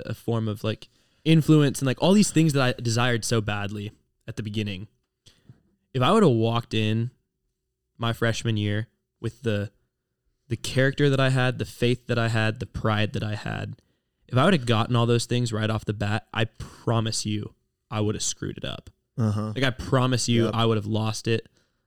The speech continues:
Speaker 1: I wouldn't have stewarded any of it well, um, because my, my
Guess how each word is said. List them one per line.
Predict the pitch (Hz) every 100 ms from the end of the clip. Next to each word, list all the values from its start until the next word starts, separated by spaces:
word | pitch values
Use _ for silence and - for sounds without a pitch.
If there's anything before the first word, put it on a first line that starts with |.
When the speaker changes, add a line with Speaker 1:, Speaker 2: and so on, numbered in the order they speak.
| _ -
Speaker 1:
I | 110
wouldn't | 110 113 117
have | 104 107 -
stewarded | - - 117 113 110 - _
any | 123 123 123
of | 117
it | 113
well, | 107 101 104 101 _ _ _ _ _ _ _
um, | 117 113 107 98 104 - _ _ _ _ _ _ _ -
because | 127 151 123
my, | 127 110 - _ _ _ _ -
my | 120 117 117